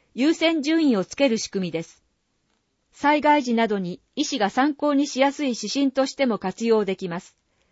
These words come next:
医師の個々の診療方針は尊重しつつ、悩んだ際の支援ツールとして機能するのが特徴です。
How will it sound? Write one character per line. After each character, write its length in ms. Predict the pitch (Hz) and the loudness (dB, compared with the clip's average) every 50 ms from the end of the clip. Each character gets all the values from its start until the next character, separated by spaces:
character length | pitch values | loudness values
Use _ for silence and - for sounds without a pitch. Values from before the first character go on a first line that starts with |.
| _ _ _ _ _ _ _ _ _ _ - | _ _ _ _ _ _ _ _ _ _ -6
医 100 | 269 294 | -6 -4
師 160 | - 262 240 | -2 -2 -2
の 220 | 208 185 175 - _ _ | -2 -2 -2 -4 _ _
個 120 | - 320 | -6 -4
々 140 | - 320 285 | 0 0 0
の 100 | 254 220 | 0 0
診 240 | 214 - 285 302 302 | 0 0 0 0 2
療 240 | 285 302 294 294 277 | 2 2 2 2 2
方 200 | 285 294 294 285 | 2 0 -2 -2
針 260 | - - 226 220 202 | -2 -2 -2 -2 0
は 100 | 180 190 | -2 -2
尊 240 | - 247 254 262 262 | 0 0 0 0 0
重 240 | - 254 240 240 | 2 2 2 2
し 80 | 247 - | 0 -2
つ 160 | - 233 220 | -6 -10 -8
つ、 240 | - 170 160 - - _ _ _ _ _ _ _ _ _ _ - | -8 -8 -8 -10 -10 _ _ _ _ _ _ _ _ _ _ -2
悩 280 | 190 214 269 302 311 | 0 2 4 4 4
ん 80 | 330 277 | 4 2
だ 120 | 233 226 | 0 0
際 260 | - - 262 262 247 226 | 2 2 2 2 2 2
の 120 | 208 190 | 0 -2
支 180 | - - 233 254 | -4 -2 0 0
援 160 | 311 311 294 | 0 0 -2
ツ 120 | - 339 | -2 -4
ー 120 | 320 320 294 | -2 -2 -2
ル 100 | 269 240 | -2 -2
と 140 | - 202 | -4 -4
し 80 | 202 - | -4 -4
て 120 | - 180 | -6 -6
機 140 | 180 - 277 | -4 -2 0
能 200 | 277 269 254 233 | 2 2 2 2
す 120 | - - 220 | 0 -2 -4
る 120 | 247 277 | -2 -2
の 120 | 285 262 | 0 0
が 100 | 202 185 | -2 -2
特 240 | - - 175 - - | -2 -4 -6 -8 -8
徴 260 | - - 190 175 170 | -6 -4 -4 -2 -2
で 120 | 156 156 160 | -4 -6 -8
す。 160 | - - _ | -10 -14 _